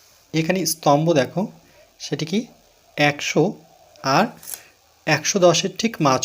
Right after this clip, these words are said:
বরাবর আছে। দেখো, একদম মাঝ বরাবর। আবার দুই হাজার নয় সালে সেটি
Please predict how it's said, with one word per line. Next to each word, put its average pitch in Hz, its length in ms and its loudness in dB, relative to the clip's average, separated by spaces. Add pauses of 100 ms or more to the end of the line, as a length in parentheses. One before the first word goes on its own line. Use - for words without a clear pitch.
বরাবর 117 380 -2
আছে। 117 220 -10 (1400)
দেখো, 127 200 -6
একদম 143 260 -2
মাঝ 127 220 -4 (100)
বরাবর। 113 360 -8 (3000)
আবার 160 280 6 (1400)
দুই 147 120 4
হাজার 185 260 4
নয় 170 180 6
সালে 151 320 2
সেটি - 280 -4